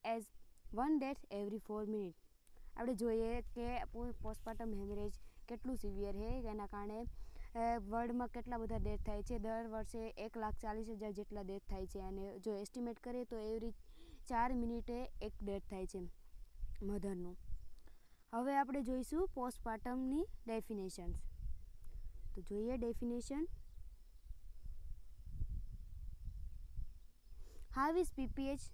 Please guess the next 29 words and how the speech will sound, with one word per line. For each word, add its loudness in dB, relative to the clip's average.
defined? 0
According 10
to 8
W 8
H 6
O, 4
it 4
is 4
arbitrary 4
and 2
is 4
related 2
to 4
a 6
amount 4
of 2
blood 0
loss 0
in 0
excess 0
of 0
five 2
hundred 0
M 2
L 0
following 2
birth -2
of 0
baby. 0